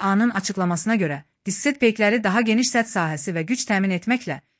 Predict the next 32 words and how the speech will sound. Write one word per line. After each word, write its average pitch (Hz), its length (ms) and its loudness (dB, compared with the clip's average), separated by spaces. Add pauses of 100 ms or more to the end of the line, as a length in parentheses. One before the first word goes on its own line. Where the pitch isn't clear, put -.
(100)
kiçik 302 260 -2
kosmik 262 320 0
missiyaların 214 500 2
məqsədlərini 190 540 0
genişləndirmək 185 680 0
potensialına 185 560 -2
sahibdir. 156 520 -4 (480)
Diskset 269 320 -2
texnologiyasının 202 760 0
başqa 165 320 -2
bir 240 80 0
üstünlüyü 196 400 0
isə 233 240 -2
aşağı 175 320 -4
orbitdə 175 400 -2
yüksək 196 320 -2
effektivlikdir. 147 680 -8 (380)
N 269 200 4
A 254 200 2
E 240 140 0
A 208 180 0
bildirib 202 380 0
ki, 147 220 -10 (100)
bu 240 80 -2
peyklər 240 400 2
yerə 214 240 2
doğru 202 260 0
yönəlmiş 196 380 2
sabit 208 400 -2
uçuş 247 240 -6
qabiliyyətinə 196 500 0
malikdir 160 520 -2